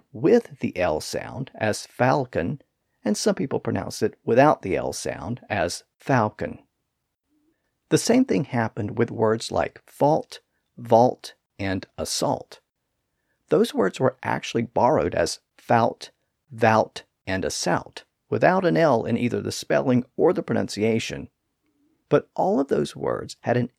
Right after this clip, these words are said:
L in their original Latin forms. And after the letter L was reintroduced in English,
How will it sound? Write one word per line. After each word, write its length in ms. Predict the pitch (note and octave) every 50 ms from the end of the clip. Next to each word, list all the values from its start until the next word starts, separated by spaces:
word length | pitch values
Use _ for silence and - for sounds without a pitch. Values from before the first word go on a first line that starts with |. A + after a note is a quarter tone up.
| _
L 240 | - A2 F#2+ F#2+ A2+
in 120 | A2 G#2 G#2
their 140 | A2 G#2+ -
original 500 | A#2 A2+ G#2 F#2+ - - G#2+ G#2 F#2+ -
Latin 380 | - - G3+ G#3 - - A#2+ G2+
forms. 540 | - - - - - - D3 - - - _ _ _ _ _ _ _ _ _ _ -
And 100 | G#3+ G#3
after 240 | A#3 B3 - - A#3+
the 120 | G#3 G3
letter 280 | F3+ D#3+ D3+ D3+ D#3 - -
L 260 | A#2 A2+ A2 A2+ A#2
was 240 | A#2 A2 - - B2
reintroduced 920 | C3 A#2+ A#2 A#2+ A#2+ A2+ - - A2+ G#2+ - - F#3+ A3+ B3+ A3+ - -
in 100 | G2 G#2
English, 480 | A#2+ E3+ G#3+ F3+ A2+ F2+ - - -